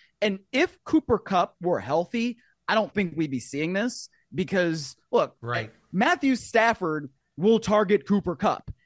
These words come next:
Speaker 1: And we understand that. We understand why that is,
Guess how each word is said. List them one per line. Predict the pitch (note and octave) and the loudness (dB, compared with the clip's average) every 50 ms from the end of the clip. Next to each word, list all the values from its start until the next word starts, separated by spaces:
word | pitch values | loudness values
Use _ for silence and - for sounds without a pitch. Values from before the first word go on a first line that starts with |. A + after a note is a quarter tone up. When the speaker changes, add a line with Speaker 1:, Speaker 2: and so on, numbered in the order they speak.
| _ _ _ | _ _ _
Speaker 1:
And | - E3+ F#3 F3 D#3+ D3 | -4 -2 -2 -4 -4 -2
we | G3 A#3 B3 | 0 2 2
understand | A3 G3+ E3 D3+ - - - G3 A3 A#3+ C4+ | 2 0 0 -4 -6 -4 -2 0 0 0 2
that. | D#4 D#4 D#4+ D#4 - _ _ _ | 2 2 2 2 -2 _ _ _
We | - F#3 G#3+ A#3+ | -2 0 2 2
understand | A#3 G#3+ G#3+ G#3+ - - A3 A3+ A3 F3+ C3+ A2+ | 2 0 0 -4 -2 -2 0 0 0 -2 -2 0
why | A2+ F#3 A#3+ A3+ G3+ D#3+ | 2 2 4 4 4 2
that | D3 C#3 C3+ C3 | 0 -2 -2 -2
is, | C3 A2+ F#2 F#2+ F#2 | -4 -8 -10 -12 -16